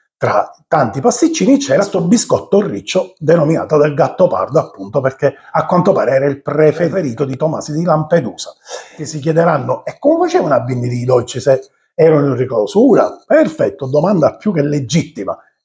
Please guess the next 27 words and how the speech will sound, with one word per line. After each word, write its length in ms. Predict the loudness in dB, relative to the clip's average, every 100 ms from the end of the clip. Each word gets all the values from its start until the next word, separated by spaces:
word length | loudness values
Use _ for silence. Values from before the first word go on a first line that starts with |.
| _
E 100 | 2
arriva 360 | 4 2 2
la 160 | 2 2
risposta. 640 | 0 -4 -8 -18 -20 -20 -20 _ _ _
Loro 460 | 4 4 2 -2 -8 -16
riuscivano 460 | -14 -8 -4 -2 -4
a 60 |
commercializzare 920 | -6 -4 -2 0 0 2 2 2 0 -4
i 100 | 0
loro 340 | 2 2 2
pasticcini 580 | 0 -2 -2 -2 2 2
con 160 | 2 2
l'esterno 520 | 2 2 0 0 -2
tramite 440 | -2 -2 0 2 2
la 140 | 2
rota. 480 | 2 0 -2 -2 -2
La 100 | -2
rota 300 | 0 2 2
è 120 | 0
quell'attrezzo 920 | 0 0 0 -6 -2 0 0 -4 -10 -14 _ _ _ _ _
che 360 | 2 4 2
si 180 | -4 -2
usava 520 | 0 2 0 0 -2
do-, 400 | 0 0 0 -2 -6
mm, 340 | -6 -4 -4 -2
anticamente, 640 | -4 0 0 0 0 -2
dove 240 | 2 2